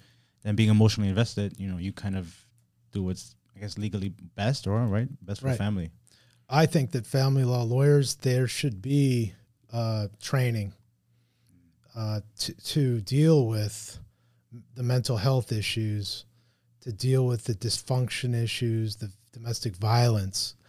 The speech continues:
Speaker 2: that you have to deal with in these cases. But there is, there really, there's some, there's some, like, seminars and continued legal education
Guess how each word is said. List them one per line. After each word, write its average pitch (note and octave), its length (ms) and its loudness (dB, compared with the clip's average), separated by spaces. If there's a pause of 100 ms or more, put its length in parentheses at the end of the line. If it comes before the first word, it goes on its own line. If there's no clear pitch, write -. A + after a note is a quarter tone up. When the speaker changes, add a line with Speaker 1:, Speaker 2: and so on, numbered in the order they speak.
(400)
Speaker 2:
that G#2+ 360 0
you A#2 120 -4
have A#2 120 -2
to A#2 80 -6
deal A2+ 180 0
with G#2+ 160 -4
in A2 60 -2
these F#2 140 -8
cases. G2+ 580 -4
But A2 160 -6
there A2 160 -4
is, G2 280 -4
there A2 140 -14
really, G2+ 460 -16 (340)
there's A#2 240 0
some, C3 440 4 (260)
there's C3 200 -4
some, D3 280 4
like, G#2+ 160 0
seminars B2 720 2
and G2+ 120 -6
continued A2 520 -2
legal A2+ 240 -2
education A#2 720 -4